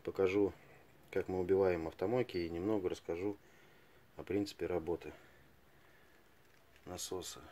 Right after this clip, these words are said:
высокого давления. Бойко Мош, Акватак, Клик сто двадцать пять бар. Значит, здесь у нас редукторная часть. Вот, мойка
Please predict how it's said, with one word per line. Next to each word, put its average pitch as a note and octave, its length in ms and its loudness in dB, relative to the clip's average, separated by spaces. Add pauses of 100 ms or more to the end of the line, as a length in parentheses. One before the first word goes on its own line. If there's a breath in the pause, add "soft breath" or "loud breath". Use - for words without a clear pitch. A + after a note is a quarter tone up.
высокого F#2 340 -8
давления. F2+ 420 -6
Бойко F2+ 380 -2
Мош, A2+ 380 -4
Акватак, F2 640 -6 (160)
Клик F#2+ 280 -8
сто - 180 -10
двадцать F#2 260 -6
пять F#2+ 160 -2
бар. D#2+ 240 -6 (2250 loud breath)
Значит, G2 460 -2 (1300 loud breath)
здесь F#2 340 4
у - 40 0
нас F2+ 200 4
редукторная F#2+ 560 4
часть. - 400 2 (2250 loud breath)
Вот, F2 240 -14 (200)
мойка G#2+ 500 4